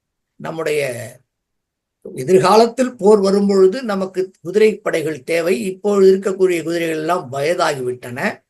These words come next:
நிறைய குதிரைகள் நோயுற்று இறந்து விட்டன. ஆகவே நம்முடைய போர் வருகின்ற பொழுது போரை எதிர்கொள்ள வேண்டி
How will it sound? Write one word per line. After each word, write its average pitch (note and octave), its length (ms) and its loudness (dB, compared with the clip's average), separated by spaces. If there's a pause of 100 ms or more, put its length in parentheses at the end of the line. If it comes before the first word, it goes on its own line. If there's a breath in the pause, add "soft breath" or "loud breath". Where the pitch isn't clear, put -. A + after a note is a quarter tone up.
(340)
நிறைய F3 480 2
குதிரைகள் D#3 500 -4
நோயுற்று D#3 480 -6
இறந்து D3 280 -4
விட்டன. B2+ 360 -8
ஆகவே D#3+ 420 -2
நம்முடைய D3 640 -8 (300 soft breath)
போர் A#3+ 260 6
வருகின்ற G#3 540 4
பொழுது G3+ 340 2
போரை A#3 440 4
எதிர்கொள்ள G#3 600 2
வேண்டி F#3 500 -2